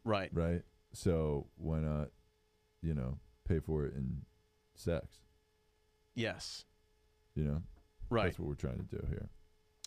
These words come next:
Speaker 1: Yeah. So, so an Airbnb experience is
Speaker 2: Mm-hmm.
Speaker 1: what our producer Alex is saying, that we
Speaker 2: Mm-hmm.
Speaker 1: could, we could make it. So, yeah, so
Speaker 2: Yeah.
Speaker 1: maybe it's not through Airbnb, it's just through
Speaker 2: Yeah,
Speaker 1: us.
Speaker 2: yeah.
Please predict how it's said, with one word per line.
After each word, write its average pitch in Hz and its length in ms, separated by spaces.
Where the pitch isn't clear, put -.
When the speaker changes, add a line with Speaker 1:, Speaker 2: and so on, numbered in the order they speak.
Speaker 1:
Yeah. 104 240
So, 107 300
so 110 200
an 98 200
Airbnb 107 1080
experience - 1040
is 98 140
Speaker 2:
Mm-hmm. - 80
Speaker 1:
what 98 180
our 92 240
producer 104 520
Alex 95 400
is 92 80
saying, 92 560
that 92 180
we 71 140
Speaker 2:
Mm-hmm. 67 80
Speaker 1:
could, 90 260
we 110 100
could 98 140
make 95 240
it. 104 120
So, - 220
yeah, 113 240
so 117 140
Speaker 2:
Yeah. 101 40
Speaker 1:
maybe 120 200
it's 113 160
not 123 200
through 123 460
Airbnb, 101 520
it's 87 300
just - 260
through 98 260
Speaker 2:
Yeah, 107 160
Speaker 1:
us. 92 80
Speaker 2:
yeah. 87 200